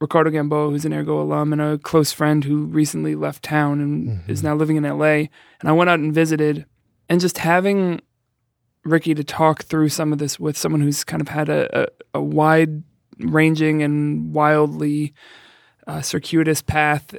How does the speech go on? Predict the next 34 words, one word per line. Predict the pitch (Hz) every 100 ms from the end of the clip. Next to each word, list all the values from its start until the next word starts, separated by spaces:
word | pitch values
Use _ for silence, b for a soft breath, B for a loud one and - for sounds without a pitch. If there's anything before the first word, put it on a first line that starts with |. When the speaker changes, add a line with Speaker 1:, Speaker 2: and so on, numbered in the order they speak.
| - -
Speaker 1:
and | 147 147 151
is | 151
just | 175 -
continuing | 160 160 170 170 160
to |
figure | 147 165 160
it | 156
out | 151 151 -
and | - 147 147 143 170
live | 156 165 151
by | 147
values | 147 147 156 151 151 147 143 - -
and | - 139 139 139
also | 147 143 - 151
not | 147 147 143 - B B B B B B B _ -
live | 165 156
in | 151 151 147
the | 147
realm | 151 151
of | 135 143 -
having | 139 151
to | 151
be | 143
pure, | - 170 160 151 143 - _ -
um, | 107 - 101
Speaker 2:
Mm-hmm. | 98
Speaker 1:
and, | 151 147
and | 151
make | 156 151
decisions | 143 165 151 151 147
to, | - 147 147 143 - _ _ _ -
to |
keep | 151 170 151
growing | 156 156 156 147 139